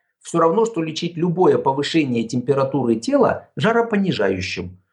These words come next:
Ну, представьте себе, температура тела, ладно, бывает повышена при гриппе, который сам по себе пройдёт. А если это воспаление лёгких, а если это опухоль, которая сопровождается повышением температуры тела,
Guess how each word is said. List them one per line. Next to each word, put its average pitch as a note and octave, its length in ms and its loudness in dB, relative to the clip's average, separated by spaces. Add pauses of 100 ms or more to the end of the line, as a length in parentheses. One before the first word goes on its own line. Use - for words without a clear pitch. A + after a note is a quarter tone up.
(140)
Ну, E3+ 100 2
представьте F#3+ 480 0
себе, A2 520 0
температура E3 540 0
тела, F3 240 0
ладно, D#3+ 320 2
бывает C#3+ 320 0
повышена C#3 400 -8
при D3 160 -6
гриппе, A3+ 340 -2
который A2 260 2
сам A2+ 240 0
по G#2+ 80 -2
себе E2+ 260 -6
пройдёт. - 480 -10 (560)
А G3 100 0
если G#3 220 4
это F#3+ 120 2
воспаление F3 520 0
лёгких, G2+ 540 -6
а G2+ 100 0
если E3 260 0
это F3 140 2
опухоль, D3+ 600 2
которая D3+ 360 -2
сопровождается C#3+ 720 0
повышением C#3+ 600 -2
температуры C3 600 0
тела, B2 400 0